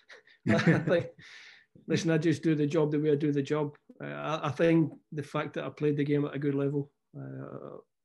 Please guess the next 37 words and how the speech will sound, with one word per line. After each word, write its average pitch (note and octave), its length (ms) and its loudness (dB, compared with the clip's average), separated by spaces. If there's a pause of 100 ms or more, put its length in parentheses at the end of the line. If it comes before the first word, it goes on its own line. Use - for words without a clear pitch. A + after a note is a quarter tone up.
(340)
I've D3 100 -6
never D3+ 180 -2
been D3 180 0
out D3+ 80 2
of D#3 60 -2
the C#3 80 -2
game C#3+ 260 0
since C#3 260 -8
I C#3+ 40 -4
was C3+ 300 -6 (280)
seventeen, C#3+ 580 -2 (880)
always C#3+ 280 -2
involved. C#3+ 500 0 (1400)
I've D3+ 100 -4
evolved D#3 540 2
with D3 160 0
the, D3 440 4
with D3+ 180 -4
the D#3 80 2
game, D#3+ 300 4
if D3 120 2
you C#3+ 80 4
like. C#3 260 0 (380)
You C#3 100 -6
know, C#3+ 140 0
sometimes C#3 720 -4 (920)
people D3 240 -6
get D3+ 120 -10
stuck - 260 -10
in D3 80 -6
a C#3+ 40 -8
certain D3 320 -6
area, D3 260 0
in C#3+ 120 -2
a - 320 -20
certain C#3+ 340 -8
era. D3 320 -2